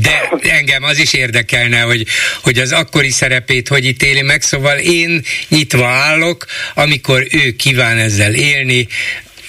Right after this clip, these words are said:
akkor, akkor itt is lesz,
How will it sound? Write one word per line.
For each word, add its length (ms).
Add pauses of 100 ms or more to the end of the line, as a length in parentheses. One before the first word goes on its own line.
akkor, 580
akkor 360 (200)
itt 240
is 160
lesz, 500